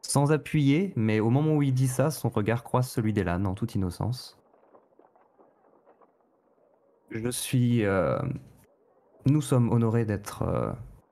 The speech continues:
en présence de, de telles personnalités.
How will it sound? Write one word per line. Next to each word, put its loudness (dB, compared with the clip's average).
en 0
présence -2
de, -4
de -4
telles -2
personnalités. -2